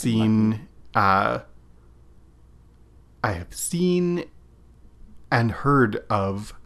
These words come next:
Speaker 2: an attitude of, like, uh, s-, miscarriage or even a stillbirth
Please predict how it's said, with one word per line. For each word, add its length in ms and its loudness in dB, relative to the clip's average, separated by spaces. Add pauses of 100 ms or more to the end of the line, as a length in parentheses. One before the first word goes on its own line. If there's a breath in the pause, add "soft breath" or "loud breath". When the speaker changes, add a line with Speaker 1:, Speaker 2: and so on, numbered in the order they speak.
(360 soft breath)
Speaker 2:
an 120 0
attitude 600 -2
of, 140 -6
like, 480 -4 (1040 soft breath)
uh, 360 0 (180)
s-, 360 -12 (300)
miscarriage 1500 -2 (340)
or 180 0
even 260 0
a 40 0
stillbirth 760 0